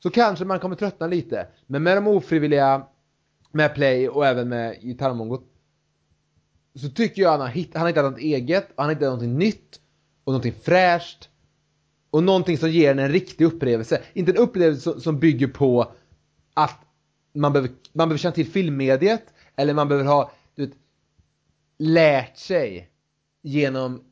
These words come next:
liknande filmer innan hur det fungerar och sen ta till sig det så här lä-, eh, lättuggat som till exempel Midnatt i Paris. Utan här får vi en,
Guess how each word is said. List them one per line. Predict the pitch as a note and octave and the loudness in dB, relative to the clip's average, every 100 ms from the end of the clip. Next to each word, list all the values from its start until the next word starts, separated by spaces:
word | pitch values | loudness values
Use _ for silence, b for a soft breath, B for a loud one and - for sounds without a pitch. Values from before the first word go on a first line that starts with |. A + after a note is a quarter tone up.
| _ | _
liknande | C#3 D3 D#3 - B2+ B2 | -8 -6 -8 -8 -8 -8
filmer | A#2+ B2+ A#2+ | -6 -6 -4
innan | B2 A2+ | -4 -4
hur | A#2+ | -4
det | A#2 | -4
fungerar | B2 A#2+ A2+ C3+ | -4 0 2 4
och | D#3+ | 2
sen | D#3+ D3+ B2 | 2 0 -2
ta | B2+ | -6
till | D3 A2+ | -6 -6
sig | A#2+ | -8
det | A#2 | -6
så | B2+ | -6
här | |
lä-, | A2 C#3 - B2+ | -4 -4 -4 -6
eh, | G#2 b b | -6 b b
lättuggat | - C#3 D#3+ - - C3+ A#2 D#3 D#3 - | -4 0 0 -2 -6 -4 0 -2 -2 -18
som | - D3 B2+ A2+ | -4 -2 0 -2
till | B2+ | -6
exempel | A2+ C3 A2+ - A2+ G#2 b b b - | -4 -4 -6 -4 -4 -4 b b b -8
Midnatt | A#2+ G#2+ | -6 -6
i | G#2+ | -6
Paris. | B2+ D3+ A2 F2+ | -2 -2 -2 -10
Utan | G#2+ B2 | -6 -2
här | C#3+ | -2
får | C#3+ D3 B2 | 0 0 2
vi | C#3+ | 0
en, | C#3 | -2